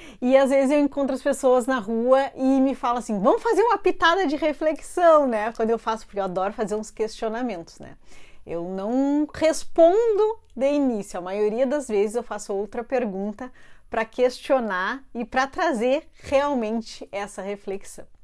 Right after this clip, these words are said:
E aí, por que que eu tô contando tudo isso, né, pra iniciar esse vídeo? Hoje eu estava na academia de manhã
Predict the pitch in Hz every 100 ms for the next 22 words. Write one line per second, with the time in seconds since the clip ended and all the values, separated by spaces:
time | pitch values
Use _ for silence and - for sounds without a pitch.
0 | - - - - - - - - 302 403
1 | 392 339 359 453 349 320 285 294 285 269
2 | 233 214 254 254 196 180 - 202 196 196
3 | 190 190 - 156 156 - - 254 330 381
4 | 339 247 208 202 202 190 180 175 170 160
5 | 156 165 214 233 151